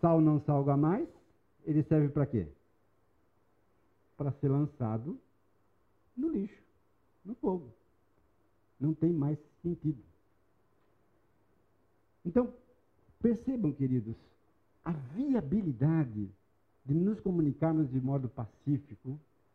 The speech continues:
é extremamente necessária. Da gente não permitir que esse ruído branco tome conta da nossa vida e a gente, então, não mais se importe com a violência existente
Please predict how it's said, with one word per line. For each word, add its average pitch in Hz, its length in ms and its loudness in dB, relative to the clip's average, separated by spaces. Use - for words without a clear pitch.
é 185 200 -2
extremamente 247 1300 -2
necessária. 226 720 -6
Da 175 200 2
gente 226 280 0
não 254 200 2
permitir 240 720 -2
que 202 100 -4
esse 220 380 0
ruído 202 680 0
branco 175 720 2
tome 196 300 0
conta 233 420 -2
da 160 120 -2
nossa 151 300 -2
vida 185 520 -2
e 180 80 2
a 190 60 6
gente, 196 240 2
então, 190 360 0
não 208 480 2
mais 214 440 2
se 220 100 -4
importe 190 840 2
com 185 380 2
a 196 120 -4
violência 165 540 0
existente 151 720 -2